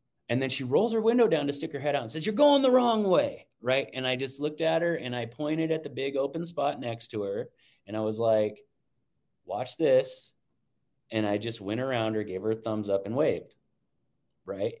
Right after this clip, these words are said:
She's, like, losing her shit when I did it. Now, I get how it could appear passive aggressive, but I can swear on a stack of Bibles, I swear to Jesus, it wasn't. It wasn't. It was literally me going into coach mode and being like, "Everything's gonna be okay. Just watch this. Everything's fine,"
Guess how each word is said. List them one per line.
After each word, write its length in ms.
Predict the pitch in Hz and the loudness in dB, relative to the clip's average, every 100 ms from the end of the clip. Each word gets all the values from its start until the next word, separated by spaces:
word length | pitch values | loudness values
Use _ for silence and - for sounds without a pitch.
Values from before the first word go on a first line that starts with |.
| - | -4
She's, 300 | - 226 160 | -4 -2 0
like, 220 | 139 - - | 0 0 -4
losing 480 | 294 294 294 277 | 0 2 2 0
her 160 | 254 214 | -2 -2
shit 500 | 185 - - 233 214 | -2 -2 -4 -4 -4
when 140 | - 160 | -2 -2
I 80 | 147 | 0
did 180 | 156 | 0
it. 120 | 127 123 | -2 -2
Now, 180 | 151 | -2
I 60 | 156 | -2
get 400 | 151 226 160 151 | 0 0 0 0
how 160 | 151 147 | 2 0
it 100 | 131 | 0
could 100 | 139 | -6
appear 380 | 117 - 139 | -6 -4 -4
passive 420 | 151 123 131 127 110 | -2 -2 -2 -4 -8
aggressive, 400 | 101 110 117 101 | -4 -4 -6 -8
but 80 | |
I 60 | 95 | -12
can 180 | 95 95 | -12 -12
swear 840 | 95 - - 95 107 120 135 143 | -10 -10 -12 -12 -6 -2 0 0
on 80 | 131 | 0
a 60 | 92 | -4
stack 340 | - 123 127 | -8 -6 -6
of 60 | 107 | -2
Bibles, 340 | 110 113 95 | 0 0 -2
I 60 | 101 | -4
swear 240 | - 117 | -2 0
to 60 | 107 | 0
Jesus, 320 | 101 101 85 - - - - _ | -2 -4 -6 -16 -20 -20 -20 _
it 140 | 139 147 | 8 10
wasn't. 540 | 196 202 160 110 - _ _ | 12 10 8 2 -2 _ _
It 160 | 165 208 | 2 2
wasn't. 520 | 165 180 175 147 107 | 6 8 8 2 -2
It 80 | - | 0
was 260 | 160 156 175 | 0 0 0
literally 360 | 240 196 175 170 | 2 4 2 -2
me 200 | 180 156 | -2 -2
going 240 | 147 143 | -2 -4
into 140 | 135 | -4
coach 300 | 123 160 147 | 0 2 2
mode 180 | 127 123 | 0 -2
and 60 | 117 | -2
being 200 | 120 113 | -4 -4
like, 240 | 107 98 - | -6 -8 -12
"Everything's 420 | 101 117 120 120 | -14 -14 -12 -14
gonna 140 | 123 123 | -12 -10
be 140 | 120 | -8
okay. 280 | 113 - 90 | -10 -12 -20
Just 200 | - - | -20 -14
watch 260 | 90 - - | -12 -14 -16
this. 380 | - - - _ _ _ | -20 -20 -20 _ _ _
Everything's 440 | 98 92 85 90 | -4 -4 -4 -6
fine," 340 | - 127 104 | -2 0 0